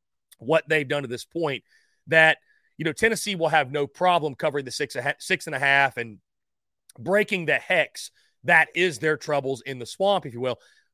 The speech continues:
But this game serves for Billy Napier in Florida as a really turn the tide, flip the script type of ball game. You know, if Florida's gonna get to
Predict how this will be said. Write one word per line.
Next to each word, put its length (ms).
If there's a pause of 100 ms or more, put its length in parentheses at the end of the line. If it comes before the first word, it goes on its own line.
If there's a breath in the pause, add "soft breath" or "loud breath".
But 220
this 460
game 340
serves 540
for 140
Billy 200
Napier 340
in 80
Florida 300
as 80
a 140
really 420
turn 380
the 80
tide, 400
flip 340
the 100
script 460
type 220
of 60
ball 220
game. 200
You 80
know, 180
if 160
Florida's 500
gonna 180
get 240
to 260